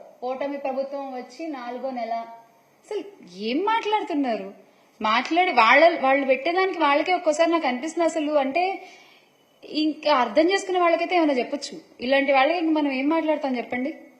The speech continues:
ఇవి వాళ్ళు పెట్టే మెసేజ్లు. నాకు ఒక అఫీషియల్ హ్యాండిల్ ఉంది ట్విట్టర్లో, జేపీఆర్ యువగళం, మన లోకేష్ గారి యువగళాన్ని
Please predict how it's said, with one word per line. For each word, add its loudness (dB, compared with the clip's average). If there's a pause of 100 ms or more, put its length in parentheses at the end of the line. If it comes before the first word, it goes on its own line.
(340)
ఇవి 2
వాళ్ళు 2
పెట్టే -8
మెసేజ్లు. -8
నాకు -14 (520)
ఒక -4 (500)
అఫీషియల్ -6
హ్యాండిల్ -4
ఉంది -8
ట్విట్టర్లో, -2 (460)
జేపీఆర్ 8
యువగళం, 4 (1600)
మన -2 (420)
లోకేష్ 2
గారి 0
యువగళాన్ని -2